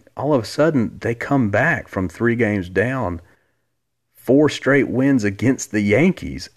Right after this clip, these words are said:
then go to the World Series and sweep the World Series to win their first World Series in eighty-six years.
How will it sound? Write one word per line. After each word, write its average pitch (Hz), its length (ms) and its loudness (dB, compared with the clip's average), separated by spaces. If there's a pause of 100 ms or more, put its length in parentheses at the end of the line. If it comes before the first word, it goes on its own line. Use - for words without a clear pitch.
then 147 160 0
go 160 160 4
to 135 80 2
the 113 80 2
World 120 360 2
Series 127 480 0
and 92 160 -6
sweep 156 360 0
the 135 80 2
World 120 320 4
Series 147 340 -2
to - 100 -8
win 110 120 0
their 104 80 0
first 104 320 0 (360)
World 104 240 0
Series 110 220 0
in 104 160 -2
eighty-six 113 500 -2
years. - 400 -10